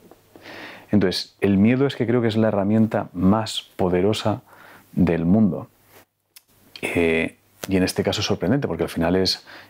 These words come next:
es, me estás metiendo miedo a la posibilidad de que si no hago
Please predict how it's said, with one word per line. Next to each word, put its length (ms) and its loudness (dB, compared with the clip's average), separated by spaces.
es, 420 0
me 180 0
estás 380 -2
metiendo 520 4
miedo 360 4
a 40 2
la 160 -4
posibilidad 760 0
de 160 -2
que 320 -4
si 220 -2
no 160 0
hago 280 -2